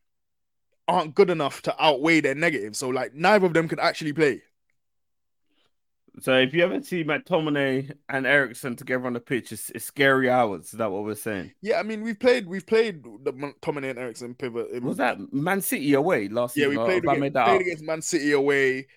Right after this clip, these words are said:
Speaker 1: We played against Arsenal. Yeah, I mean, that, that pivot's played, I mean, I guess that's the pivot that we kinda started the season with as well before Casemiro came into the team. Obviously, when
Speaker 2: Yeah.
Speaker 1: Casemiro was suspended, that's kinda, like, what we went back to. But yeah, man, it's just, bro, like, neither of those guys,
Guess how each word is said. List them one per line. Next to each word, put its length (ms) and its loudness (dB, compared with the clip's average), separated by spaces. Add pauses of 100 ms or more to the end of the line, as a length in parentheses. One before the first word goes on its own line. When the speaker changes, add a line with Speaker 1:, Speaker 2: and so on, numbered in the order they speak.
Speaker 1:
We 80 -18
played 240 -2
against 260 -4
Arsenal. 680 -4
Yeah, 80 -4
I 80 -2
mean, 160 -4
that, 140 0
that 120 2
pivot's 260 4
played, 300 0 (640)
I 80 -4
mean, 400 -4 (1000)
I 100 -4
guess 180 -2
that's 140 -4
the 60 -6
pivot 200 -2
that 80 -4
we 60 -10
kinda 200 0
started 300 0
the 60 -6
season 340 -2
with 160 -4
as 80 -6
well 140 2
before 200 -4
Casemiro 560 -4
came 180 0
into 180 -8
the 100 -6
team. 400 0 (400)
Obviously, 180 -2
when 180 4
Speaker 2:
Yeah. 60 0
Speaker 1:
Casemiro 320 -4
was 100 -2
suspended, 600 -2 (500)
that's 140 -2
kinda, 240 2
like, 180 -2
what 80 0
we 80 -4
went 240 -4
back 220 0
to. 240 -8
But 180 -4 (140)
yeah, 340 0
man, 260 -10
it's 140 -10
just, 360 -2
bro, 200 4
like, 240 -2
neither 300 2
of 140 0
those 200 0
guys, 520 -4